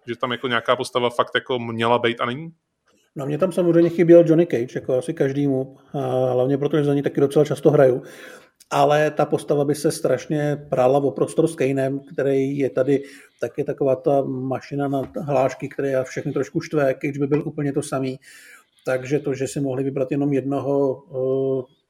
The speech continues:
Speaker 2: bylo asi správný rozhodnutí, že k tomu takhle přistoupili. Navíc ve dvojce bychom toho Cage měli vidět. Ale jinak mi asi nikdo zásadně nechyběl. Spíš si myslím, že tam těch postav možná bylo moc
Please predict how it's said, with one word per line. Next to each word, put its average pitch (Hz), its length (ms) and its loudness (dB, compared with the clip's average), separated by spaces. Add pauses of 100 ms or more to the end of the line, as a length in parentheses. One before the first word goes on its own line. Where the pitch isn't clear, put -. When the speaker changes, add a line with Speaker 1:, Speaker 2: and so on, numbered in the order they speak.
(140)
Speaker 2:
bylo 131 360 -2
asi - 180 -12
správný 151 360 0
rozhodnutí, 139 440 0
že 135 80 -6
k - 60 -12
tomu 139 160 -2
takhle 139 220 -2
přistoupili. 143 640 0 (720)
Navíc 135 320 -6
ve 151 80 0
dvojce 139 280 -2
bychom 147 200 -8
toho 147 160 -2
Cage 147 280 -2
měli 156 260 4
vidět. 139 380 0 (520)
Ale 151 260 0
jinak 156 300 0
mi 165 100 0
asi 180 280 -4
nikdo 170 300 0
zásadně 165 720 -2
nechyběl. 180 640 -2
Spíš - 260 -12
si 190 100 -4
myslím, 175 380 0
že 175 160 4 (800)
tam 139 140 -2
těch 170 120 -2
postav - 340 -2
možná 165 300 4
bylo 175 260 6
moc 165 380 2